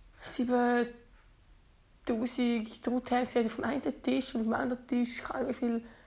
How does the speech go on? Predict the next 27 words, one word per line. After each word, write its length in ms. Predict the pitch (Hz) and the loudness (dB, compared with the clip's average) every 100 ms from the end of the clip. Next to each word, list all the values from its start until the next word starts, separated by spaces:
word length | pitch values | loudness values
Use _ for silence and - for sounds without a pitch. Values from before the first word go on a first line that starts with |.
| - - - - - | -20 -20 -20 -16 0
halbe, 840 | 208 233 240 240 226 226 220 208 - - - - - | 2 4 2 2 4 4 2 0 -4 -14 -10 -6 -2
ähm, 240 | - 220 208 | 0 2 2
Hühner 520 | 220 254 247 240 262 - - - - - - - - - - | 2 2 2 2 0 -6 -20 -16 -14 -14 -18 -20 -20 -20 -6
oder 380 | - 220 214 214 | 0 2 2 2
Schweine 360 | 214 - 247 277 | 0 2 2 2
oder 140 | 311 | 0
was 140 | - - | -2 2
auch 60 | |
immer. 280 | 220 220 247 - - - - - - - | 2 2 0 -8 -20 -20 -20 -20 -20 -8
Ähm, 380 | 226 214 214 208 - - - - - - - - - - - - - - - | -4 -2 -2 -4 -8 -20 -20 -20 -20 -20 -20 -20 -20 -20 -20 -20 -20 -20 -16
dann 320 | - 202 240 240 | -8 0 4 6
hat 100 | 233 | 4
es 120 | - | 4
für 80 | 233 | 4
mich 400 | 233 240 - - | 6 4 2 0
nicht 220 | 226 233 | 2 4
mehr 160 | 240 240 | 4 4
so 180 | - 220 | 0 0
den 300 | 233 226 226 - - - - - - - | 2 2 0 -6 -20 -20 -20 -20 -20 -8
Genuss- 640 | - 233 254 262 - - - - - - - | 4 4 4 2 -4 -6 -10 -20 -20 -20 -4
und 280 | 226 214 - | -2 -2 0
Wertschätzungsaspekt, 1400 | 220 254 - - 262 - 254 - 262 - - 226 - - | 0 0 -4 -6 -4 -2 -2 0 0 -2 -6 -6 -6 -6
sondern 280 | - 226 214 | -2 0 0
viel 280 | - 233 233 | 0 2 4
mehr 200 | 226 220 | 4 2
so 140 | 220 | 0
der, 280 | 196 214 | 0 0